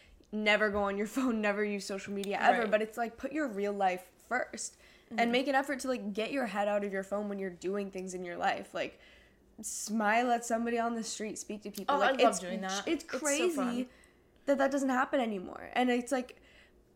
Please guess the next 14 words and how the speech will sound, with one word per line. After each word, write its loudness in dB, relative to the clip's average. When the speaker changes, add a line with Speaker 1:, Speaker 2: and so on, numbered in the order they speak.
Speaker 1:
just 2
this -4
comfortable, -2
like, 0
distraction. -2
Like, -4
I 4
will -2
find -2
myself -2
looking 0
at 2
my -2
phone -2